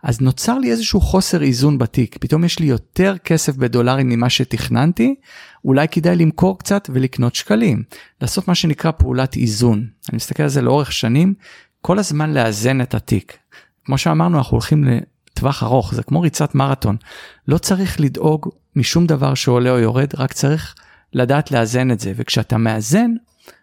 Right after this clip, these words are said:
אתה תמיד מוכר חלק מסוים של התיק שלך ביוקר,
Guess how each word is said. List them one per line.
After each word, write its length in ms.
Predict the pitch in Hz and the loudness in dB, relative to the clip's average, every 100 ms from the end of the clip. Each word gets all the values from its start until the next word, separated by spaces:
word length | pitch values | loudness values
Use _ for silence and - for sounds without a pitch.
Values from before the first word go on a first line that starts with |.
| - | -8
אתה 180 | 123 - | -4 -2
תמיד 340 | - 131 196 | 0 2 2
מוכר 400 | 170 143 156 143 120 - - | 2 0 0 0 -4 -12 -20
חלק 380 | - - 160 156 | -6 -2 -2 0
מסוים 380 | 120 - 123 120 | -2 0 0 0
של 160 | 117 | 0
התיק 200 | 110 117 | -2 -2
שלך 240 | - 117 - | -2 -4 -4
ביוקר, 420 | 107 113 160 220 | -2 0 0 0